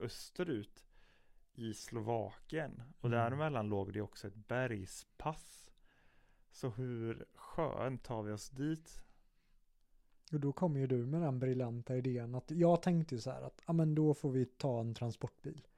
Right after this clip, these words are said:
Speaker 2: Vi får ju be någon skjutsa oss dit och det är sånt som händer. Men du var så här, nej, nej. För du menade ju att på cyklingen att, ja, men då var det i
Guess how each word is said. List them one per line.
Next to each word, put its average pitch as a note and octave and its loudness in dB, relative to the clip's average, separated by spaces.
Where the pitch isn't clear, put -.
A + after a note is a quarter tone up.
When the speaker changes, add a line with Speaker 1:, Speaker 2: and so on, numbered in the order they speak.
Speaker 2:
Vi D3+ 2
får D3 0
ju C#3 2
be D3 4
någon B2+ -2
skjutsa - -2
oss - -2
dit - -2
och F3 -2
det E3+ 0
är D#3 2
sånt B2+ -4
som B2 -4
händer. C3+ -4
Men D3 2
du C3+ 4
var G3+ 4
så - -2
här, A#2+ 0
nej, F3 8
nej. D3+ 0
För D#3 -2
du C#3+ 2
menade D3+ 4
ju C3 6
att B2+ 0
på D#3 2
cyklingen B2+ 0
att, B2+ -4
ja, E3+ -2
men F#3 4
då D#3 4
var C#3 2
det D3+ 4
i F#3 4